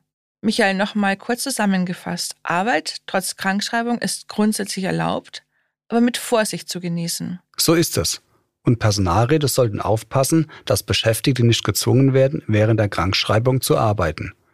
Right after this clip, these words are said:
Speaker 2: Bei aller Freiwilligkeit ist es auch Aufgabe der Personalräte, darauf zu achten, dass das Phänomen des Präsentismus, nämlich trotz Erkrankung zu arbeiten, gerade im Homeoffice nicht weiter zunimmt. Denn es gilt grundsätzlich,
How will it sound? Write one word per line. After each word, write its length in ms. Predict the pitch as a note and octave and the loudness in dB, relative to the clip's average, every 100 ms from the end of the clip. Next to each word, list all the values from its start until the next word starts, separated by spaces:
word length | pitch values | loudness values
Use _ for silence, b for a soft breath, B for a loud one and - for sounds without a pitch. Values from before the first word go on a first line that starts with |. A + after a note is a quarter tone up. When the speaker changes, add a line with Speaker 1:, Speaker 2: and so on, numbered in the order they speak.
| _ _ | _ _
Speaker 2:
Bei 100 | - | -2
aller 240 | F#2+ C3 B2+ | 0 2 0
Freiwilligkeit 840 | - B2 D3 B2 F#2 - A2 A#2+ | 0 2 2 2 -2 -2 -2 0
ist 140 | A2+ - | -4 -4
es 140 | A#2+ | -2
auch 100 | A2+ | -2
Aufgabe 500 | G2+ G#2+ - A#2+ A#2 | 0 0 2 0 0
der 120 | G#2+ | -4
Personalräte, 800 | F#2 G2 F2+ E2+ F#2 G#2+ B2+ C#3 B B | -2 0 0 2 2 2 2 0 B B
darauf 340 | - G#2 G#2+ G2+ | -2 2 2 0
zu 180 | - | -4
achten, 440 | B2 G#2+ - D#3 D3 B | -2 -2 -2 -2 -2 B
dass 160 | - G#2+ | -4 -2
das 200 | G#2 - | 0 -2
Phänomen 580 | A#2 G#2+ G2 G2+ C3+ C#3 | 0 2 4 2 2 0
des 180 | A2+ - | -4 -4
Präsentismus, 840 | - G#2 F#2 - B2+ - C#3+ C#3+ B B B | -4 0 0 0 -2 2 2 2 B B B
nämlich 440 | A#2 B2 B2+ F#2+ | 4 4 4 0
trotz 300 | - B2 C3+ | 0 -2 -2
Erkrankung 580 | - G#2+ - G2+ A2+ A#2+ | -6 -6 -2 0 2 2
zu 180 | A2 - | 0 -2
arbeiten, 560 | F2 G#2 A#2+ A#2+ C#3+ C3 B B | 0 0 2 2 0 -4 B B
gerade 360 | - G#2 F#2+ A#2+ | 0 2 2 2
im 140 | A#2 | 4
Homeoffice 560 | G2 A#2+ B2 A#2 C#3 - B | 4 4 2 2 -2 -2 B
nicht 260 | - B2 - | 0 0 2
weiter 300 | F#2 F2 A2 | 0 2 0
zunimmt. 500 | - B2+ A2 - _ b b b b b | 0 0 0 -4 _ b b b b b
Denn 120 | G#2+ | 2
es 160 | A2+ - | 2 2
gilt 220 | - C3 | 0 0
grundsätzlich, 760 | - C#3+ B2+ G#2 - C3+ - | 2 2 2 -2 0 0 -2